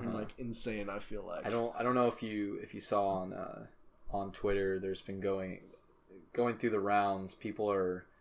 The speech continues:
Speaker 1: editing that clip where he's walking through the hallway laughing.
Speaker 2: <laughs> Oh,
Speaker 1: Um,
Speaker 2: yeah, it's, uh,
Speaker 1: they,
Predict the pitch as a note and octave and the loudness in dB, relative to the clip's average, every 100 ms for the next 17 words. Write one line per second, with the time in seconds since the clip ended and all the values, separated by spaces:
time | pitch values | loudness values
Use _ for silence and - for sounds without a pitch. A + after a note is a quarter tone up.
0 | - - G#2 G2+ G2+ G2+ F#2+ - - G#2 | -10 -4 -2 0 0 0 -2 -4 -2 0
1 | G2 G#2+ F#2 G2 G#2 G2+ G2 G#2 A2 G#2 | 2 0 0 -2 4 4 4 -4 -2 -2
2 | F#2 G2+ G#2 G2+ F#2+ G2 G2+ A2+ G#2+ G#2 | 2 4 6 4 2 0 -2 -2 -4 -6
3 | - - - - - - G#2 A#2+ - C#3 | -12 -20 -20 -20 -10 4 8 8 8 6
4 | - C3 B2 | 4 2 8